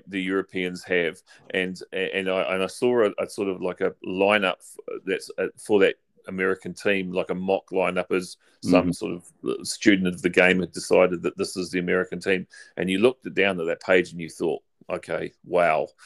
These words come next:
Speaker 1: that's a very, very strong team." Um, but as I say, uh, I'm, it's just a, a little aside. It was just so funny today to watch <laughs> Brooks just,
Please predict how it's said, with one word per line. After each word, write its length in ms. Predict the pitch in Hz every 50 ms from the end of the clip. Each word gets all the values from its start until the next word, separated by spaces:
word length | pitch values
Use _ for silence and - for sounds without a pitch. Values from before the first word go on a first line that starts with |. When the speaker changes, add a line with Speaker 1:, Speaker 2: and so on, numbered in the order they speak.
| - - _ -
Speaker 1:
that's 260 | - 101 101 - -
a 60 | -
very, 460 | 107 95 - - - 120 120 117 123
very 380 | 113 101 101 101 101 98 92 95
strong 420 | - - - 104 90 92 92 95
team." 380 | 90 - 104 98 90 87 87 92 - - - - - - _ _
Um, 480 | - 95 95 95 95 95 95 92 92 92 - - _ _ _ _
but 260 | - 185 170 127 - - -
as 160 | 143 123 107
I 40 | 110
say, 440 | 101 - - 101 92 92 92 90 85 - -
uh, 220 | 101 92 90 92 - 87
I'm, 180 | 101 101 98 -
it's 140 | - 104 -
just 220 | 147 143 139 -
a, 160 | 127 101 92 - -
a 100 | 98 95
little 320 | 101 110 113 104 98 92
aside. 480 | 87 - - - 98 92 92 90 92 90
It 100 | - 95
was 140 | 95 95
just 220 | - - 117 - -
so 160 | 127 120 117
funny 340 | - - - 98 92 95 92
today 380 | - - 90 90 87 90 - -
to 120 | - -
watch 300 | 104 107 110 107 - - _
<laughs> 40 |
Brooks 280 | - 156 156 - - -
just, 340 | - 214 113 104 - -